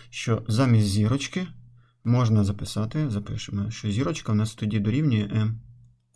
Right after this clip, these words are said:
Є. Переходимо до другого завдання. Тут аналогічно записуємо те, що в нас справа, мінус Н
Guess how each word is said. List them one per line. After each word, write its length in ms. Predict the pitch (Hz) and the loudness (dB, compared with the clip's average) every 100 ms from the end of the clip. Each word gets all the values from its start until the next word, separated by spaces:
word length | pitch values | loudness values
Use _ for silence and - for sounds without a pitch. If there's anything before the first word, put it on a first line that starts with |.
| _ _ _ _ _ _ _ _ _ _ _ _ _ _ _ _ _ _ _ _ _ _ _ _ _ _ _ _ _ _ - - _ _ - | _ _ _ _ _ _ _ _ _ _ _ _ _ _ _ _ _ _ _ _ _ _ _ _ _ _ _ _ _ _ -20 -20 _ _ -8
Є. 280 | 98 110 - - - - _ _ - _ | -2 -2 -4 -14 -20 -20 _ _ -20 _
Переходимо 840 | - 123 120 127 113 110 110 110 - - - | -2 -2 0 2 4 6 4 2 -6 -12 -4
до 340 | 104 120 113 | 2 2 2
другого 360 | 110 101 101 113 | 0 0 0 0
завдання. 520 | 156 147 175 175 175 - - - - | 0 -2 -2 -4 -8 -14 -20 -18 -6
Тут 140 | - | 2
аналогічно 640 | 131 127 120 104 - 104 - | 4 6 6 6 2 -2 0
записуємо 560 | 110 117 113 107 104 | -2 0 0 4 4
те, 120 | 101 110 | 2 -2
що 140 | 113 | 0
в 40 | |
нас 100 | 107 | -2
справа, 340 | 107 156 170 123 | 0 0 4 6
мінус 540 | 113 110 101 107 - _ - | 6 6 4 0 -8 _ -4
Н 400 | 110 101 101 - | 2 2 2 -4